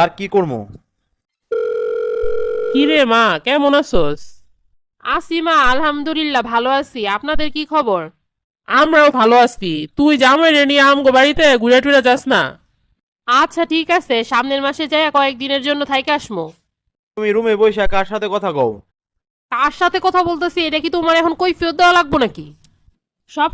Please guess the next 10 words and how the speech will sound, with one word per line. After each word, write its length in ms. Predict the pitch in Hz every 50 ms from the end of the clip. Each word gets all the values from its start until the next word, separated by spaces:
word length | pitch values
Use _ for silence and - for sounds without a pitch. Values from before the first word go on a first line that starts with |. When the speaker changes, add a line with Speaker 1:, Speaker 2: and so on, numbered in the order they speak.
| - -
Speaker 3:
সময় 260 | 349 349 349 349 330 330
এইগুলো 240 | 339 320 339 339 330 311 294
আমার 160 | 277 285 285 294
একদম 200 | 294 262 302 302 302 339
অসহ্য 280 | 392 - 370 269 226 277 262 247
লাগে। 220 | 226 202 165 139 - 151 - _ _ _ _ _ _ _ _ _ _ _ _ -
Speaker 1:
ওরে, 420 | 208 226 233 226 214 208 202 190 180 170 156 143 135 131 120 117 120 120 - -
আমার 140 | 165 185 190 190
শাশুড়ির 300 | 233 240 233 240 226 208 226
সাথে 120 | 233 233